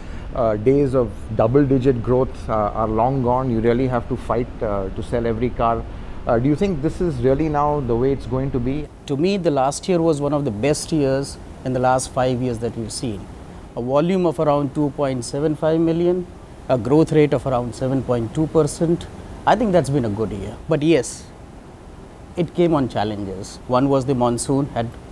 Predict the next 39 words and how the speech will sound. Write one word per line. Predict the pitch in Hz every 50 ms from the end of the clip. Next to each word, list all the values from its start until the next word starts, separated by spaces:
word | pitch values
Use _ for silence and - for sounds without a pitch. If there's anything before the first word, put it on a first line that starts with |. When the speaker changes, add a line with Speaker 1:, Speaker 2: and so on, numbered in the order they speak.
| -
Speaker 2:
was | 127 127 123 113
indifferent. | 131 127 117 131 127 - - 127 135 139 151 - - -
When | 143 151 151
we | 147 151
look | 160 170 160
at | 190 170 151
also | 139 139 147 135 - 165
in | 156 143 139 127
terms | 151 143 139 135 131
of, | 143 147 143 135 - - -
uh, | 135 127 127 127 123 117 - - - 135
the | 135
demand | 123 127 123 127 131 139 147 147 143
that | 131
was | 127 139 123 -
coming | - 127 123 139 139 135
over | 131 127 127 127 131 131 123 - -
earlier | 139 143 139 139 139 135 127 131
from | 127 - 135 117
passenger | 110 - 113 117 - - 143 123 135 120
cars, | 123 - 127 117 117 117 110 - - - - -
it | 208 190
was | 214 190
very | 170 170 160 143
stagnant. | - - - 113 110 107 110 107 101 92 - - - - - - - - - -
The | 123
contribution | - 135 139 135 131 131 131 139 131 - 156 135
of | 131 123 -
passenger | 127 120 - - 127 135 127 113
car | - 127 120 120
was | 117 117 120 113 -
just | - 127 120 -
in | 135 120
the | 113 120
range | 123 120 117 117
of | 120 -
around | 123 117 117 113 -
seventy-four | 120 113 113 110 120 110 120 113
percent. | 107 - 120 110 107 - 131 120